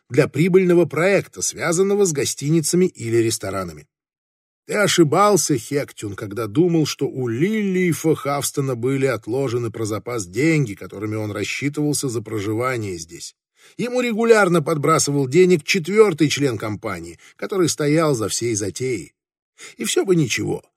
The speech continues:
Но тут Лилиев Хавстон открыл для себя ущелье Рёдален. «Помнишь первое, что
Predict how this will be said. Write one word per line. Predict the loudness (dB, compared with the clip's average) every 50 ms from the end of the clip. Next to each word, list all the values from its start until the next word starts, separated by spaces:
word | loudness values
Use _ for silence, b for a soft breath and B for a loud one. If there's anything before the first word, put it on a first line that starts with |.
| _ _ _ _ _ _ _ _ -6
Но | -6 -2
тут | 0 2 0 2 2
Лилиев | 2 2 2 4 4 4 4 4 4 2 2 -2
Хавстон | -4 -2 -2 -2 -2 -4 -6 -6 -6
открыл | -6 -6 -6 -2 0 0 0
для | 0 -2 -4
себя | -4 -4 -4 -2 -2 -2
ущелье | -2 -2 -4 -4 -4 -4 0 0 0 0 0 -2 -2 -2 0
Рёдален. | 0 -2 -2 -4 -6 -6 -6 -6 -4 -6 -6 -8 -10 -16 _ _ _ _ _ _ _ _ _ _ _ _ _ _ _ _
«Помнишь | -6 -2 0 2 4 4 4 4 2 -2 _ -2
первое, | 0 2 2 2 2 0 0 -2 -4 -4 -6
что | -8 -10 -12 -14 -18